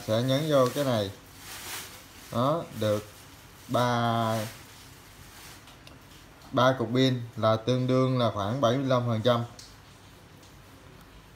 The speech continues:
Này mình mua sáu trăm, bảy trăm tám mươi ngàn. Là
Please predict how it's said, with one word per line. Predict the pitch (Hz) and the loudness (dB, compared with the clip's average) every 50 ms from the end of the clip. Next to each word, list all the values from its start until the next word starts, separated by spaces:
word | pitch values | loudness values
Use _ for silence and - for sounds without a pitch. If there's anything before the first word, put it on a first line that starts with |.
| - | -4
Này | 123 120 113 113 | -2 0 2 2
mình | 113 113 113 117 | 2 0 0 0
mua | 117 120 120 123 123 127 123 123 123 123 120 117 120 117 117 - - - - - - - - - - - - - - - - - - - - - - - - - - - - - - | 0 0 2 2 2 2 2 2 2 0 0 -2 -4 -6 -10 -16 -20 -20 -20 -20 -20 -20 -20 -20 -20 -20 -20 -20 -20 -20 -20 -20 -20 -20 -20 -20 -20 -20 -20 -20 -20 -20 -20 -20 -20
sáu | - - - 127 123 117 117 123 127 139 151 156 - | -20 -6 -2 0 0 0 0 -2 -2 -4 -6 -8 -10
trăm, | 120 117 117 - - | -10 -12 -12 -12 -10
bảy | 104 98 95 101 123 131 | -6 -4 -2 -2 -2 0
trăm | 143 139 127 123 127 123 120 123 123 123 123 123 123 123 123 123 - - - - - - - - - - - - - - - - - - - - - - | 0 0 0 0 0 -4 -4 -4 -4 -4 -4 -6 -6 -6 -8 -8 -12 -16 -20 -20 -20 -20 -20 -20 -20 -20 -20 -20 -20 -20 -20 -20 -20 -20 -20 -20 -4 0
tám | 135 143 165 170 | 0 2 2 2
mươi | 160 | 0
ngàn. | 143 131 123 113 107 107 - - - - - - - - - - - - - - - - - - - - - - - - - - - - - - - - - - - - - - - - - - - - - - - - - - - - - - - - - - - - - - - - - - - - - - - - - - - - - - - - - - - - - - - - - - - - - - - - | 0 0 0 0 0 -2 -6 -12 -20 -20 -20 -20 -20 -20 -20 -20 -20 -20 -20 -20 -20 -20 -20 -20 -20 -20 -20 -20 -20 -20 -20 -20 -20 -20 -20 -20 -20 -20 -20 -20 -20 -20 -20 -20 -20 -20 -20 -20 -20 -20 -20 -20 -20 -20 -20 -20 -20 -20 -18 -18 -18 -20 -20 -20 -20 -20 -20 -20 -20 -20 -16 -12 -10 -10 -10 -10 -14 -16 -20 -20 -20 -20 -20 -20 -20 -20 -20 -20 -20 -20 -20 -20 -20 -20 -20 -20 -20 -20 -20 -20 -16 -4
Là | 120 120 120 120 120 117 117 117 117 | 4 4 6 6 6 4 4 2 0